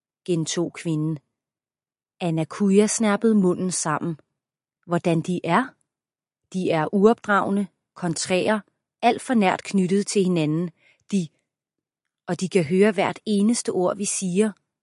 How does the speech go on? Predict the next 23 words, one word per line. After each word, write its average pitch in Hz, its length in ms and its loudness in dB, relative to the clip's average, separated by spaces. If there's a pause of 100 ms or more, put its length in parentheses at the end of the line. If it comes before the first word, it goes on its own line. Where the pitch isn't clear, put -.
sagde 160 300 -2
den 180 140 -4
unge 170 260 0
mand 156 280 -2
i 185 100 -6
den 165 280 -4
violette 165 420 0
frakke. 151 460 -4 (1040)
Drengen 170 360 -2
og - 120 -6
pigen 185 420 -2 (160)
så 220 200 0
forskrækket 185 640 0
på 202 100 -2
hinanden. 165 500 0 (960)
Manden 175 300 0
havde 175 220 2
blikket 190 460 0
rettet 165 420 0
direkte 208 460 0
mod 196 200 2
det 190 220 -2
sted, 170 320 -2